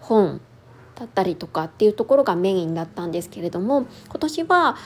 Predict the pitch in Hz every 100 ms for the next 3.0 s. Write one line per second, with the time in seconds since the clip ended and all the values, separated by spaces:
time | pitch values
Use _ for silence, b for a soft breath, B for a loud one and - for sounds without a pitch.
0 | B - 247 233 208 190 196 277 262 -
1 | - 240 262 262 - 349 269 B B -
2 | 190 196 220 294 233 202 202 311 311